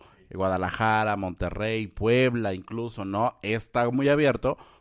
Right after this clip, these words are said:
pues en comunidades que son un poco más pequeñas, pues no están, no, no gozan de esos privilegios, ¿no? Pero, este, creo que lo que, lo que acabas de decir es muy importante.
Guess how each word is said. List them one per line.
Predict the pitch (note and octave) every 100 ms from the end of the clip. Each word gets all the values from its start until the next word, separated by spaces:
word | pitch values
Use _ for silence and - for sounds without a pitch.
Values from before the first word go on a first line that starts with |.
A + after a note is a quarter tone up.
| -
pues | D#3+ D#3+
en | D3+
comunidades | D3+ D3+ D3 D3 D#3 F3+
que | C#3
son | C3+ C3
un | C3+
poco | C3 C3
más | C3+ B2+ B2 B2+ B2
pequeñas, | - D3 D#3 D3 A2+ A2+
pues | - F#2 -
no | - G2+ G2
están, | G2 - G2+ G#2+ -
no, | G#2+ G2+ -
no | A#2
gozan | A#2 A2 A2
de | G2
esos | F#2 F#2+
privilegios, | E2+ E2 - - -
¿no? | G2 D#3+ - - - - - - _
Pero, | F#3 G3+ E3 B2+ D#3 -
este, | - G#2+ G2 - - F2+
creo | -
que | D3
lo | F3 C3
que, | A#2+ A#2+
lo | A2+
que | A2+
acabas | - C#3+ C#3
de |
decir | G2+ A#2 B2+
es | A2+ A2
muy | A#2 A#2
importante. | A2+ G#2+ G2 A#2 A2+ -